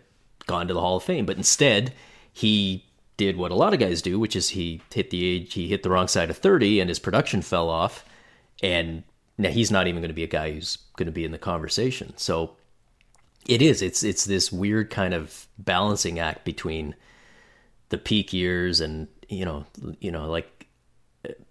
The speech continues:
I, I remember Paul Correa being a guy that I wasn't really sold on until a couple years ago. I sat down to write one of these,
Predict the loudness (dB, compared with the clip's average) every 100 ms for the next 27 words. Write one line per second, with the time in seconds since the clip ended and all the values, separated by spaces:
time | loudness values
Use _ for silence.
0 | _ -4 0 2 4 2 2 4 2 4
1 | 2 4 4 2 0 -2 -6 -10 -8 -6
2 | 0 2 4 2 2 4 4 2 2 2
3 | 2 2 2 2 0 -2 -4 -4 -2 0
4 | 2 2 4 2 2 2 2 2 0 0
5 | 0 0 0 -2 -4 -2 -2